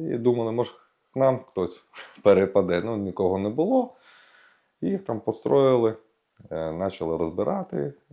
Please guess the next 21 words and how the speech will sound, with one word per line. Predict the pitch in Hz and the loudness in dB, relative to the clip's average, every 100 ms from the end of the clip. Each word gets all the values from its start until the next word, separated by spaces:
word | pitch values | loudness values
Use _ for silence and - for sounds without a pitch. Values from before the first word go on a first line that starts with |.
| - | -10
І, | - 131 127 | -6 -2 0
е, | 123 120 117 107 104 98 98 95 95 92 92 92 87 90 _ _ - | 0 2 2 2 0 -2 -2 -4 -4 -4 -4 -4 -4 -8 _ _ -14
військовослужбовець, | 87 - 98 - 98 95 95 85 - | -10 -4 -4 -2 -4 -2 -2 -2 -4
який | 80 80 80 87 | -4 -4 -4 -6
був | 82 85 80 82 | -4 -4 -2 -4
відповідальний | - 87 80 85 80 82 | -4 -4 -2 -4 -4 -6
за | 101 | -6
них, | 160 185 | -4 -4
який | 135 - 101 | -6 -6 -6
їх | 185 - | -6 -4
привез, | 92 80 76 - _ _ _ - | -2 -2 -4 -8 _ _ _ -8
ми | 92 110 | -4 -2
його | 120 120 | -2 -6
спитали, | - - 80 73 73 | -12 -8 -6 -6 -8
там | - 80 80 - | -8 -10 -10 -8
є | - 120 | -6 -6
хтось? | - - 80 82 | -6 -8 -8 -8
Він | |
говорить, | 82 117 131 131 | -8 -6 -6 -4
є | 220 | -4
хлопець, | 165 - 170 - 98 - | -4 0 0 2 -2 -4